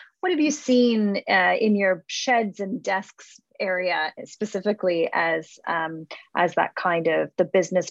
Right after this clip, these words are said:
park, the out of town, uh, distribution, and the, the office market has kind of undergone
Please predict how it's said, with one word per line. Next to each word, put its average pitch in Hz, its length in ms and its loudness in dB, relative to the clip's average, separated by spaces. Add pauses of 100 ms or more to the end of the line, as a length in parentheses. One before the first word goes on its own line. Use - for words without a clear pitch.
park, 165 480 0
the 165 340 0
out 175 140 2
of 160 120 -10
town, 160 500 -6 (280)
uh, 175 140 2
distribution, 170 760 0
and 170 580 0
the, 165 420 2
the 180 140 2
office 180 460 0
market 165 560 -2 (100)
has 147 160 -12
kind - 200 -6
of 165 140 -4
undergone 170 800 0